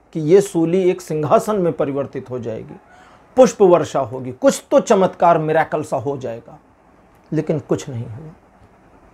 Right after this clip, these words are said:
तब जीसस को फील हुआ कि ये एक अहंकार बचा हुआ था, ये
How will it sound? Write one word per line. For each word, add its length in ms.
तब 160
जीसस 360
को 140
फील 300
हुआ 220
कि 160
ये 320
एक 240
अहंकार 400
बचा 280
हुआ 240
था, 200
ये 280